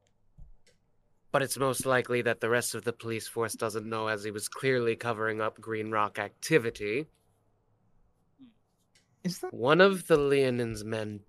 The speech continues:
Speaker 1: died. Clock's men died. There is one
Speaker 2: To be
Speaker 1: third
Speaker 2: completely honest here, it did not seem like Clock cared a lot about those men, and as
Speaker 1: No.
Speaker 2: now being Clock's men, he just called us expendable.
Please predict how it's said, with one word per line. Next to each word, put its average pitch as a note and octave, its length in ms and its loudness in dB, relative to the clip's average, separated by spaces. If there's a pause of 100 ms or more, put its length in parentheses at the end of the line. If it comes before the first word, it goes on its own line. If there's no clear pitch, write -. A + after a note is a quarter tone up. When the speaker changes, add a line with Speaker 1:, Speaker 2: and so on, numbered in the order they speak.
(120)
Speaker 1:
died. A#2 720 -2 (920)
Clock's - 580 4
men G#2+ 400 -2 (160)
died. G2+ 680 -4 (1900)
There A2 200 2
is A2 160 2
one A2+ 180 4
Speaker 2:
To A#3 260 12
be G#3 60 8
Speaker 1:
third G#3+ 560 10 (200)
Speaker 2:
completely F3+ 720 10
honest D#3+ 460 10
here, G3 440 2
it D#3 140 6
did D#3+ 140 4
not D#3+ 260 8
seem D#3 220 -2
like D3 180 0
Clock C#3+ 500 6
cared D3 320 8
a D#3+ 40 8
lot E3 260 12
about E3+ 320 8
those F#3 260 6
men, G3 320 6 (280)
and D3+ 160 2
as D#3+ 180 6
Speaker 1:
No. F3 60 10
Speaker 2:
now F3+ 440 12 (260)
being G#3+ 420 8
Clock's D#3+ 420 12
men, D#3 220 8
he E3+ 160 4
just D#3 240 -2
called E3 340 12
us D#3 160 6
expendable. C3+ 720 2